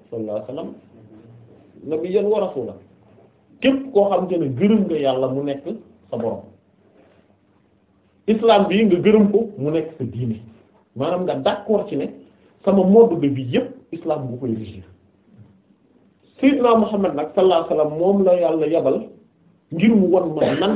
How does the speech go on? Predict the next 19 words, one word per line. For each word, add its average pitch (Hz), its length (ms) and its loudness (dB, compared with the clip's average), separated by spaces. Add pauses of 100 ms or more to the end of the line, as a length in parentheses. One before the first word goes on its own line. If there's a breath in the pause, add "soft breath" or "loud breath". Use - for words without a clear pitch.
lay 170 200 0
doxalee 151 440 0
loolee, 123 560 0 (420)
nan 196 320 0
lay 180 220 4
doxalee 143 360 0
li 131 120 0
Yàlla 117 240 -2
bëgg. 101 200 -8 (260)
Te 196 80 -2
loolu 226 320 4
moom 208 160 0
mooy 202 120 2
baatu 180 300 0
laa 180 200 0
ilaaha 180 260 0
illallaah 180 320 -2
Muhammadur 196 440 -10
Rasuulullaah 202 500 -8